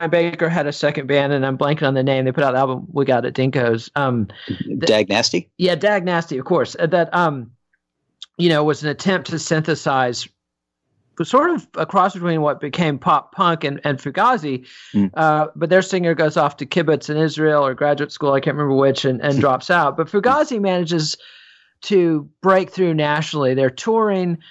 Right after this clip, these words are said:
Speaker 1: but they stay on Discord. They limit their shows to five dollars, uh, maximum thing. And so talk a little bit about how Fugazi charted their own path and never did compromise with the major label system.
Speaker 2: Uh, uh, they didn't,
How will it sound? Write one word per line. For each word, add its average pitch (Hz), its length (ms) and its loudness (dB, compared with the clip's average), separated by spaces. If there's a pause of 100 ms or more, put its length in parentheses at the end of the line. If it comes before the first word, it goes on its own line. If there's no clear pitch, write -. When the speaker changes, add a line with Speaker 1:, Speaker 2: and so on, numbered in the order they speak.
(140)
Speaker 1:
but 170 80 4
they 165 120 4
stay 277 340 2
on 262 200 -2
Discord. 139 760 0
They 156 180 2
limit 226 340 2
their 202 120 0
shows 170 360 0
to 139 100 -8
five 143 340 2
dollars, 135 720 -2 (140)
uh, 143 180 0
maximum 160 480 -2
thing. 180 260 2
And 180 160 -4
so 233 280 2 (240)
talk 359 180 -2
a 359 40 0
little 330 260 2
bit 294 220 2 (120)
about 185 280 2
how 196 100 2
Fugazi 175 800 0 (300)
charted 202 380 2
their 143 160 0
own 160 220 2
path 117 360 -2
and 135 180 -2
never 175 280 2
did 147 380 0
compromise 104 560 0
with 104 120 -6
the 117 60 0
major 104 280 2
label 107 260 2
system. 110 560 -2 (540)
Speaker 2:
Uh, 117 80 2 (200)
uh, 127 200 2
they 139 160 4
didn't, 131 440 -2